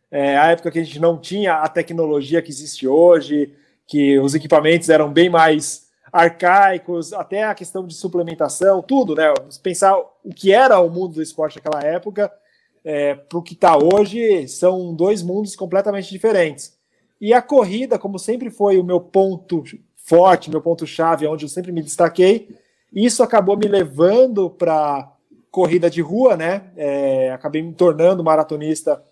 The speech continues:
profissional no ano de dois mil,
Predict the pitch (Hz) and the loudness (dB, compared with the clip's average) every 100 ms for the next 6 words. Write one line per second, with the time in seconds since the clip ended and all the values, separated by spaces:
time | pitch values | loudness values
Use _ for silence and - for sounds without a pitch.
0 | _ 175 175 - 170 160 151 147 _ _ | _ -4 -2 0 0 2 0 -2 _ _
1 | - 180 190 190 190 175 _ - 147 156 | -8 -2 0 0 -2 -6 _ -12 -4 2
2 | 196 247 170 180 220 247 | 4 4 0 0 0 -2